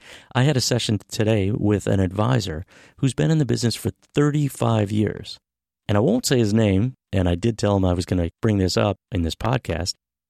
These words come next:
but I remember him saying today, he said, "You know, typically when I have a meeting and I show the recommendations and that person tells me, 'I'm gonna go home and, and talk to my wife,' I pretty much know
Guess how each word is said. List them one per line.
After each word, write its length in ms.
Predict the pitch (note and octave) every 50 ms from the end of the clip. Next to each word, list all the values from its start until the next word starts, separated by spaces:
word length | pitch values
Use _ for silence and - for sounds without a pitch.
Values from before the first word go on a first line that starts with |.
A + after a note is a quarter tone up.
| _ -
but 120 | A2 A2+
I 60 | A#2+
remember 320 | B2+ C3+ C#3+ F3 G#3+ G#3+ F#3
him 160 | C#3 C#3 A#2
saying 320 | - - A#2+ A2 G#2 G2+
today, 480 | - - G2+ E2+ F2+ E2 D#2+ D#2+ G2 - _ _ _ _ - - _ _
he 160 | - - C3 A#2+
said, 320 | - - A#2+ A2 A2 - _ _ -
"You 120 | A2 A#2 B2
know, 220 | B2 B2 B2 B2 - _ _ _ _ _ _ _ -
typically 540 | - - G#3 G3+ - A#2 - G2+ G2 G2 - - -
when 240 | - G#2 G#2 G#2 G#2+
I 160 | A#2 D3 D#3+
have 320 | C#3+ C3 B2+ A#2+ A2 - -
a 80 | G#2 F#2
meeting 540 | F#2 F#2 G2 G2+ G2 F2 D#2+ D2+ D#2 F#2+ - _ _ -
and 120 | F#2+ F2+
I 60 | F2+
show 260 | F2+ - - C3 B2+ B2
the 80 | A#2
recommendations 800 | G#2 G2+ F#2+ - G2 F2+ E2+ F#2+ G2 F#2+ F2+ - - E2 - - - - - - - - - - _ -
and 140 | G#2+ G2 G2+
that 180 | B2+ E3 E3+ -
person 300 | - A#2+ G#2 - G2+ F#2
tells 280 | - - G2 F#2+ F2 E2
me, 200 | F#2 F2 E2+ - _ _ _ _ _ _ _ _ _ _ _ _ _ _ _ _ -
'I'm 120 | C3 C#3
gonna 140 | C#3+ C3 B2
go 140 | A#2 A2+ G2+
home 200 | G#2 A2 G#2+ G2+
and, 160 | F#2+ F#2 - _ _ _ _ _ _ _ _ -
and 100 | G#2 G2+
talk 200 | - G#2 F#2+ -
to 60 | -
my 160 | F#2+ F2+ F2 E2+
wife,' 380 | E2 E2 D2+ C#2+ - - _ _ _ _ _ _ _ _ _ _ _ _ _ _ -
I 280 | - C#3 F#3 A3+ G#3 F#3 -
pretty 260 | - - D#3 D#3+ D#3
much 260 | D3 C3 A#2+ - -
know 400 | A#2 A2+ G#2 G2 F#2 F2 F2 -